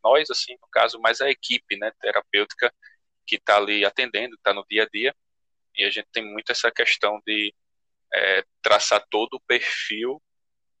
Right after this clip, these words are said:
e esse perfil, ele quase sempre é sempre um perfil negativo, né? E partindo um pouco dessa linha,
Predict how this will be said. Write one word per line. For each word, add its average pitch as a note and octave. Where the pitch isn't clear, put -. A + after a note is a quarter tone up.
e G2
esse -
perfil, G#2+
ele G#2
quase G2+
sempre G2+
é G2+
sempre G#2+
um -
perfil A2
negativo, G#2
né? G#2+
E A#2
partindo F#3
um D#3+
pouco B2+
dessa A#2+
linha, G#2+